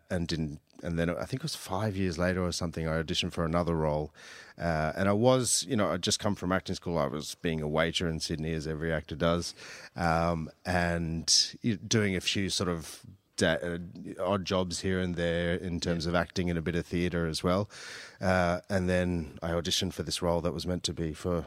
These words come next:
Speaker 1: I think it was meant to be for three weeks or something. Uh, and then I was there, and I remember one of the,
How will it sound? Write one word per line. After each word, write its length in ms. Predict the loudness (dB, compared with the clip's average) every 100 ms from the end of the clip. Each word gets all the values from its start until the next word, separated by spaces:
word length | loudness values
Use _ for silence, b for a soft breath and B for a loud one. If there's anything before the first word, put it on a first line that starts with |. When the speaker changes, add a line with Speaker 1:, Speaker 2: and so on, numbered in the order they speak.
| -8 -20
Speaker 1:
I 40 |
think 100 | -16
it 60 | -8
was 120 | -8
meant 140 | -6 -8
to 40 |
be 80 | -8
for 120 | -8
three 240 | -10 -6 -4
weeks 300 | -4 -6 -8
or 60 | -8
something. 400 | -6 -2 -2 -2 _ B B B B B -2
Uh, 380 | 2 2 2 -2 -4
and 160 | -2
then 80 | 0
I 60 | 0
was 160 | -2
there, 560 | 0 2 4 2 2 -2 -8 -8
and 120 | -4
I 20 |
remember 420 | 0 2 2 2 2
one 180 | 2 0
of 160 | 0
the, 480 | -2 -2 -2 -4 -8